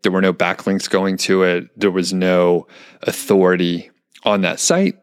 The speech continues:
So in all sort of, uh, evaluations, one would say it's a brand new domain. So even though it, there was something there before, it never got traffic, never ranked, never got any backlinks. So I picked up the domain because it was brandable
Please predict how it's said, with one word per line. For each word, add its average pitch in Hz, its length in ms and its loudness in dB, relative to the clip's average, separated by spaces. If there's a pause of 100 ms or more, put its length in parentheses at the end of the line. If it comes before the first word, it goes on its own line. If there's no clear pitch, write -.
So 98 480 0
in 92 340 -2 (100)
all 95 560 2 (400)
sort 95 360 -4
of, 92 200 -2
uh, 90 380 -4 (320)
evaluations, 95 920 2
one 92 220 -2
would 87 140 -4
say 87 440 0
it's - 140 -4
a 98 60 -2
brand 90 240 0
new 85 100 -4
domain. - 380 -6 (160)
So 104 160 2
even 117 200 4
though 110 160 4
it, 101 140 2
there 101 260 -4
was 113 360 0
something 113 340 0
there 104 160 4
before, 131 520 2 (360)
it - 140 -10
never 104 240 2
got 104 180 -4
traffic, 123 540 -2
never 98 200 -2
ranked, 95 520 -2
never 92 200 -2
got 87 180 -4
any - 120 -8
backlinks. - 580 -6 (340)
So - 140 2
I 120 40 2
picked 147 240 -2
up 117 140 -2
the 117 60 0
domain 95 500 0
because 90 600 -2
it 92 180 -4
was 87 220 -4
brandable 92 580 -2